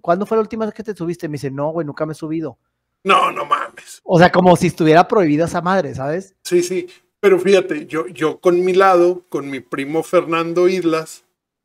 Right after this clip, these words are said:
Speaker 2: es ir a México y todo el día en metro, peceras,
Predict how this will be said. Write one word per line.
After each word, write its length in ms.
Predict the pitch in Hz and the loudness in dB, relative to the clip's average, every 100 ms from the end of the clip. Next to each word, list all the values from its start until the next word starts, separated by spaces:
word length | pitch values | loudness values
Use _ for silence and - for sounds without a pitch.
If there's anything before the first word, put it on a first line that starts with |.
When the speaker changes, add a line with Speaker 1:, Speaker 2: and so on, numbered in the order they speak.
| _ _ _ _ _ _ - | _ _ _ _ _ _ -6
Speaker 2:
es 480 | 151 143 - - 175 | -4 -4 -8 -12 -12
ir 260 | 165 - | -12 -6
a 40 | 147 | -2
México 500 | 180 170 180 185 247 | -2 -2 -4 -6 -6
y 80 | 160 | -6
todo 360 | _ 165 156 160 | _ 0 0 0
el 120 | 160 | -2
día 80 | 147 | -4
en 100 | 139 | -4
metro, 600 | 139 160 180 175 180 175 | -6 -6 -2 2 0 -2
peceras, 800 | 160 - 143 151 170 170 160 - | -8 -4 0 2 4 4 0 -6